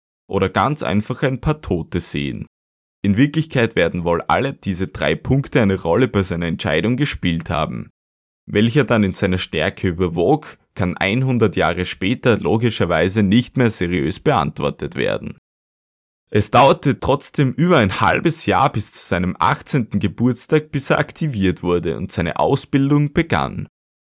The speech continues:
Fast zwei Jahre nach seinem Armeebeitritt wurde er nach Frankreich an die Front geschickt, wo er als Signalmann tätig war.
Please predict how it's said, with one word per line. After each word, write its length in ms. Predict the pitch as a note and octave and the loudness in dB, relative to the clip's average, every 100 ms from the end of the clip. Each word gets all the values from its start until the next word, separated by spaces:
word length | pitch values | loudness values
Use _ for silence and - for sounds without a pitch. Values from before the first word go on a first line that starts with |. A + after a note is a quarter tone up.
| - | -2
Fast 300 | F#2 - - | -2 -2 -4
zwei 260 | A#2 C3+ | 2 4
Jahre 260 | D#3 C#3 A2+ | 4 2 2
nach 160 | F#2+ | 0
seinem 300 | - F#2 F2 | -2 -2 -2
Armeebeitritt 1080 | - F2+ F2 A#2 D3 C3 - - E3 E3 E3 - _ - | -2 -2 0 -2 0 0 -2 -4 -4 -4 -6 -20 _ -2
wurde 200 | F#2+ F#2 | 2 4
er 140 | D#2+ | 2
nach 180 | E2 - | 0 -6
Frankreich 640 | - F#2 B2+ D3+ D3+ D3+ | -4 -2 0 0 -2 -2
an 100 | G#2 | 0
die 100 | C3 | 0
Front 380 | D3 - E2 E2 | 0 -2 -4 -4
geschickt, 560 | - F2 - C2+ - - _ _ | -6 -4 -4 -6 -10 -20 _ _
wo 180 | E2+ F2 | 0 2
er 100 | F2 | 4
als 240 | F2 F2+ - | 2 -2 -6
Signalmann 720 | F2+ E2+ D2 C3 C#3+ C#3 - | -6 0 0 0 0 -4 -4
tätig 480 | D#2+ D2+ D2 - | -4 -6 -8 -8
war. 340 | G#1 G1+ G1+ | -6 -4 -6